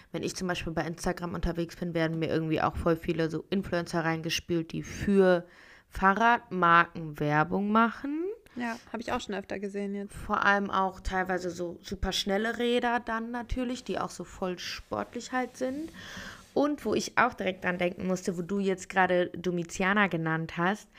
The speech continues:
Speaker 1: es gibt auch diesen Lied von, äh, dieses Lied von Chiago mit ihr zusammen, das heißt Tour de Berlin.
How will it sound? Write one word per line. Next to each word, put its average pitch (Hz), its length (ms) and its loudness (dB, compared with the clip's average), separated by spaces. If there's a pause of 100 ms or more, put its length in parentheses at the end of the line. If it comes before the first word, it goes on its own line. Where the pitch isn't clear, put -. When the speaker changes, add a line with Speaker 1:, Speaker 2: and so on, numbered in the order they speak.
(300)
Speaker 1:
es 202 140 -4
gibt - 220 0
auch 185 100 4
diesen 190 260 0
Lied 190 200 0
von, 185 220 -2 (120)
äh, 180 180 2
dieses 170 300 -4
Lied 208 160 -2
von 226 160 -2
Chiago 185 580 2
mit 190 300 0
ihr 185 180 4
zusammen, 175 680 2
das 185 180 -2
heißt 165 220 0
Tour 190 100 4
de 165 100 4
Berlin. 185 480 4